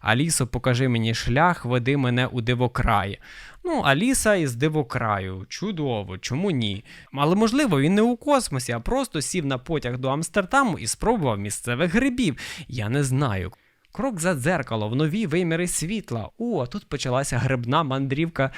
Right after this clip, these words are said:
дивовижними світами задзеркалля, де слова не потрібні, щоб відчути єднання. Ну, от я не впевнений, де з-,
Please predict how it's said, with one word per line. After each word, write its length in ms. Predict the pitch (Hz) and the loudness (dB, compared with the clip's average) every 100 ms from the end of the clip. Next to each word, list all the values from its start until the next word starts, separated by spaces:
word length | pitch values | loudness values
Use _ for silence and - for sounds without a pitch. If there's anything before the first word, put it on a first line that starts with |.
| - | -12
дивовижними 760 | 123 147 143 139 165 143 147 156 | -4 0 0 0 0 0 0 0
світами 580 | - 139 151 139 139 139 | 0 -2 2 2 2 2
задзеркалля, 1000 | 131 127 135 180 - 254 147 107 101 - - - - _ _ | 2 0 0 -2 -2 0 0 0 -2 -6 -14 -18 -18 _ _
де 200 | 143 147 | 0 2
слова 380 | 147 139 147 190 | 2 2 4 6
не 120 | 180 | 4
потрібні, 680 | 165 151 160 233 180 127 123 | 2 0 0 -2 0 0 0
щоб 260 | - 147 | 0 -2
відчути 500 | 139 151 - 202 190 | -2 -2 -2 -2 0
єднання. 920 | 175 180 147 170 233 160 117 107 101 156 _ _ _ - | 0 0 0 0 0 0 -2 -2 -6 -10 _ _ _ -8
Ну, 300 | 240 285 311 | -4 -2 -2
от 120 | 311 | 0
я 80 | 311 | -2
не 120 | 302 | -2
впевнений, 520 | - 247 160 131 135 | 0 0 2 2 2
де 140 | 139 | 2
з-, 100 | 139 | 0